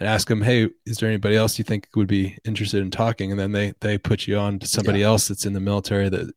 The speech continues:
Speaker 1: has used fly fishing to heal as well. Um, yeah, those are meaningful conversations for me, because, you know, my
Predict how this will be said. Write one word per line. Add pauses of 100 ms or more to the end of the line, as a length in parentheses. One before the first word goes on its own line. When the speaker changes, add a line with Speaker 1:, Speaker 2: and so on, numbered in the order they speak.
Speaker 1:
has
used
fly
fishing
to
heal
as
well. (680)
Um, (480)
yeah,
those
are
meaningful
conversations
for
me,
because, (920)
you
know, (120)
my